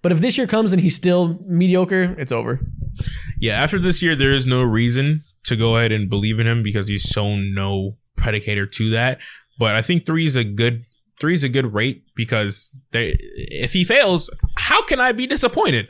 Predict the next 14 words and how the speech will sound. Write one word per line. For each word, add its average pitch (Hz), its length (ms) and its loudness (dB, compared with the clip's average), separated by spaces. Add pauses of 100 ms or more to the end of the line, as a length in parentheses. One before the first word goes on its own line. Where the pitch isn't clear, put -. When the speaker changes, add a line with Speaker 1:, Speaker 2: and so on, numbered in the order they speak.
Speaker 2:
I 262 140 4
have 392 240 4
no 226 120 4
expectations, - 800 0 (460)
so - 120 0
I'm 269 80 2
Speaker 1:
Yeah. - 40 4
Speaker 2:
leaving 175 160 6
it 123 60 4
at 107 100 0
that. 95 200 -4 (840)
Speaker 1:
Okay. 170 220 -2 (1000)
DeAndre 202 480 2
Ayton. 147 420 -4